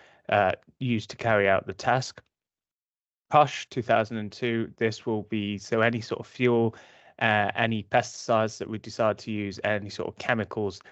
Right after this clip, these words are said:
to help clean the surfaces. Health and Safety at Work Act nineteen seventy-four, this is a generic sort of everything within the workplace.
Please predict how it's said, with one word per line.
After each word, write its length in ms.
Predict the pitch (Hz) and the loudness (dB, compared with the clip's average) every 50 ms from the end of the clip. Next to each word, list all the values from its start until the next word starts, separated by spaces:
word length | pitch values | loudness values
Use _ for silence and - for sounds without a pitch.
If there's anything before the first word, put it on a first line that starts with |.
| _ _ | _ _
to 120 | - 123 104 | -6 -6 -4
help 360 | - - 117 107 101 - _ | -2 0 0 0 0 -4 _
clean 320 | - - - 120 107 101 101 | -12 -6 -6 -4 -4 -4 -6
the 80 | 95 | -8
surfaces. 680 | 92 - - 147 139 135 - - - 147 135 123 - - _ _ _ _ - - - - - _ _ - | -8 -4 0 0 2 0 0 0 2 2 2 2 0 -4 _ _ _ _ -20 -20 -20 -20 -20 _ _ 0
Health 260 | - 131 127 117 - | 2 2 2 2 0
and 80 | 127 - | -6 -2
Safety 380 | - 135 127 123 123 - 127 | 2 2 2 2 2 0 0
at 100 | 113 - | 0 0
Work 320 | 110 120 123 120 117 117 - | 2 4 4 4 4 4 2
Act 260 | 120 - - - - | 2 0 0 -4 -6
nineteen 420 | 120 117 113 107 110 - 113 107 | -2 0 0 0 -2 -4 -6 -8
seventy-four, 760 | 98 - 113 107 107 - 101 101 - - 123 123 123 123 123 120 | -8 -6 -8 -8 -8 -8 -10 -8 -4 -2 0 2 2 2 2 0
this 240 | - 101 - - | -2 -4 -6 -6
is 140 | 104 95 98 | -8 -10 -10
a 60 | 95 98 _ - | -10 -14 _ -10
generic 560 | - 107 107 110 110 110 110 110 113 - - | -6 -2 0 2 4 4 4 2 0 -2 -4
sort 220 | - - 113 101 | -6 -2 -2 -2
of 80 | 101 - - | -2 -2 0
everything 440 | 117 110 107 110 98 - - 107 104 | 0 0 0 -2 -6 -8 -8 -8 -8
within 240 | 101 95 101 101 101 | -8 -8 -8 -8 -8
the 60 | 98 | -6
workplace. 760 | 95 107 117 127 - - - - 123 120 120 113 117 - - | -2 2 2 2 2 0 0 0 2 4 4 2 0 -4 -10